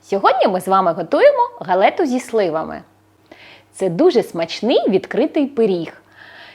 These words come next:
Я вам рекомендую, приготуйте відразу два, бо з'їдаються дуже швидко.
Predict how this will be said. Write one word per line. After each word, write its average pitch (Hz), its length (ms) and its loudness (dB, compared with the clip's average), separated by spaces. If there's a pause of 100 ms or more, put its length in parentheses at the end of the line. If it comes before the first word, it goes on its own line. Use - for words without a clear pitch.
(120)
Я 214 180 6
вам 453 180 2
рекомендую, 208 840 0
приготуйте 190 600 2
відразу 196 500 2
два, 175 500 0
бо 185 140 0
з'їдаються 190 640 0
дуже 170 500 -2
швидко. 160 600 -6